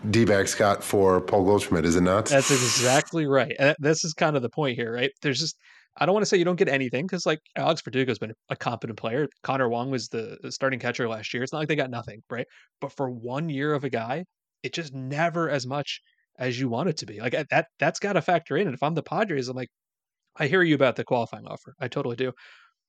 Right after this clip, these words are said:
Speaker 2: Maybe I just see what happens in the first half of the season and see if we're any good. And if not, I think I can still get a lot for him midseason."
Speaker 1: That's a fair point. That's a f-, you know, that's, I think you make a fair point, but I think that this is one of these, this is, you know, it goes back to why the market's taking long, 'cause I think there's probably a lot of teams that are like,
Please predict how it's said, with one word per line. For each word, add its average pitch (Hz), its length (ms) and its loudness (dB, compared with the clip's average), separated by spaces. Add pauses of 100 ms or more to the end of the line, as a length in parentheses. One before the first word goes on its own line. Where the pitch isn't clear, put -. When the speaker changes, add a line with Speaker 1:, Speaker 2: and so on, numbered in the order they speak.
(100)
Speaker 2:
Maybe 151 300 -2
I 156 100 2
just 139 220 -4 (580)
see 180 220 -2
what 135 140 2
happens 139 360 -4
in 123 60 -10
the 123 60 -10
first 143 260 -4
half 135 140 0
of - 80 -20
the 123 100 -12
season 156 340 -8
and 120 80 -12
see 160 140 -4
if 135 100 -8
we're 151 120 0
any 127 160 -4
good. 156 280 -4
And 123 120 -6
if - 100 -12
not, 147 340 -2 (260)
I 175 40 -12
think 226 120 -10
I 190 80 -4
can 147 100 -8
still 196 200 0
get 175 140 0
a 143 60 0
lot 175 240 -2
for 139 80 -2
him 135 160 -2
midseason." 147 380 -8 (840)
Speaker 1:
That's 165 180 2
a 214 60 2
fair 151 160 4
point. 123 340 2
That's 123 220 2
a - 20 4
f-, - 160 -4
you 127 100 6
know, 120 140 6
that's, 123 180 2
I 127 60 4
think 151 280 2 (200)
you 151 100 6
make 170 140 6
a 170 60 2
fair 151 120 4
point, 117 300 4
but 117 80 6
I 120 60 4
think 143 140 4
that 135 120 4
this 135 100 4
is 139 80 4
one 131 180 6
of 120 60 6
these, 120 220 4 (240)
this 127 160 4
is, 127 220 4
you 127 80 6
know, 120 100 6
it 104 40 0
goes 120 180 4
back 113 240 4
to 123 100 4
why 110 160 6
the 104 80 6
market's 104 320 4
taking 104 240 2
long, 104 340 6
'cause 101 140 2
I 98 60 6
think 101 120 4
there's 101 140 4
probably 110 340 2
a 101 40 6
lot 107 160 4
of - 60 -2
teams 101 300 4
that 101 60 4
are 98 80 6
like, 95 240 4